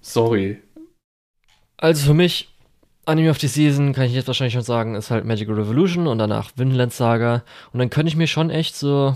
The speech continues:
Speaker 2: Unimai oder Handyman vorstellen auf Platz drei. Ja.
Speaker 1: Ja, Handyman ist, glaub ich, tatsächlich was, was ich vielleicht noch anschauen werde. Äh, vielleicht werde ich dafür Ningen Fushin rauswerfen.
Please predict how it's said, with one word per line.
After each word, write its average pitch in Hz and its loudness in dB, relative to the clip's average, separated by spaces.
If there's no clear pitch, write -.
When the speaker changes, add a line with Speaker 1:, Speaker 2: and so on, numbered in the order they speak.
Speaker 2:
Unimai 147 2
oder 117 2
Handyman 117 0
vorstellen 107 -6
auf 107 -8
Platz 107 -6
drei. 110 -2
Ja. 107 -4
Speaker 1:
Ja, 117 2
Handyman 139 0
ist, 131 -6
glaub 123 -2
ich, 120 -8
tatsächlich 117 -6
was, 117 -8
was 110 -10
ich 113 -14
vielleicht - -12
noch 120 -12
anschauen 120 -6
werde. 135 -4
Äh, 127 -6
vielleicht 117 0
werde 117 -2
ich 117 -12
dafür 120 -2
Ningen 117 -8
Fushin 160 -4
rauswerfen. 135 -4